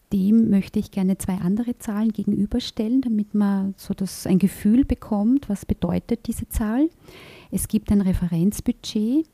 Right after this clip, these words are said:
das ist ein Betrag, den die Schuldnerberatung jedes Jahr ausrechnet und den man braucht, um ein gesellschaftlich involviertes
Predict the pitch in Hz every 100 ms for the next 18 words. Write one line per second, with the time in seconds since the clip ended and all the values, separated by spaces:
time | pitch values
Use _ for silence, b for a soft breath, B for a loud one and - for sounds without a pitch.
0 | _ - 208 - 202 - 185 185 - 170
1 | 165 220 - 208 185 - 220 247 240 226
2 | 220 180 180 - 220 190 190 208 - 185
3 | 180 160 175 - 214 214 - 233 277 -
4 | B B B B B B 185 _ - 208
5 | 208 202 220 226 208 - 165 160 208 -
6 | 247 214 202 190 - 180 165 - 220 -
7 | - 220 220 - 202 190 190 180 190 -
8 | 208 - -